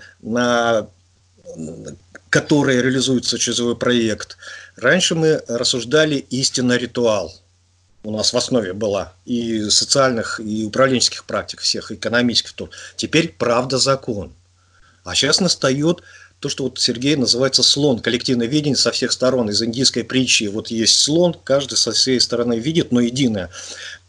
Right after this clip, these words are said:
А тогда мы начинаем выходить на уже не столько правда закон, сколько мир, алгоритмы, э, и природоподобные алгоритмы нашего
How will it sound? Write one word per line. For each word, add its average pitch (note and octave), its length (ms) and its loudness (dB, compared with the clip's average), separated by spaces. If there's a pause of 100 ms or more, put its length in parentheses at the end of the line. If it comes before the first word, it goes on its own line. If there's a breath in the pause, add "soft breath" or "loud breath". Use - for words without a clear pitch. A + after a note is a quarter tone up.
А A#2+ 360 6 (120)
тогда B2+ 220 2
мы D#3 100 2
начинаем C#3 380 0
выходить B2+ 400 -2
на B2 140 2
уже B2 500 2
не A#2+ 320 0
столько C3+ 280 0
правда B2+ 260 2
закон, C#3 380 2
сколько - 340 0
мир, D3+ 460 2 (500)
алгоритмы, B2 920 0
э, A2 520 -6
и A2+ 80 -4
природоподобные C3 800 2
алгоритмы G#2+ 500 -2
нашего A2 480 0